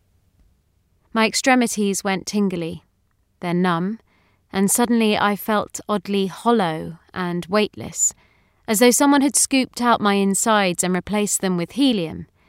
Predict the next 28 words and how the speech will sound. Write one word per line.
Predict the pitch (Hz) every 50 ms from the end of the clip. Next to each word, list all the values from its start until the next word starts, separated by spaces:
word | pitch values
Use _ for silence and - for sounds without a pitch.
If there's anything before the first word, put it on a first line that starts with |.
| _ _ _ _ _ _ _ _ _ _ _ _ _ _ _ _
And | 190 190 185
then, | 208 220 202 170 156 165 185 208 220 220 _ _ _ _ _ _ _ _ _ _ _ _ _ _ _
another | 202 214 226 247 254 214 226 202 185 175 - _ _
punch | - 214 208 - - - -
to | - 190
the | 165 180
stomach, | - - 190 180 170 165 - _ - - _ _ _ _ _ _ _ _ _ _ _ _ _
a | - 202 214
real | 226 226 214 196 180
one | 170 160 147 143
this | 143 160 - -
time. | - 170 170 170 175 170 _ _ _ _ _ _ _ _ _ _ _ _ _ _ _ _
My | - 208 208 208 202 196 196 196 196 196 - -
unborn | 202 202 196 190 190 180 202 202 196 190 180 175 175 175
son | 175 - - 247 220 196 175 165 170 175 175
reminding | 180 185 196 208 214 214 214 202 190 190 180 175 170
me | 165 165 160 160 170
that | 165 180 175 - - - -
I | - 185 185 185
wasn't, | 185 190 240 247 - - 175 156 - - -
in | - - 170 170 156
fact, | - - 156 - - _
hollow | - - - 165 156 156 160 185 220 214 - -
or | 175 165 165 -
indeed | 101 170 170 170 170 - 180 175 165 165 -
full | - - - 190 175 165 -
of | - -
helium. | 196 240 247 226 202 175 160 160 170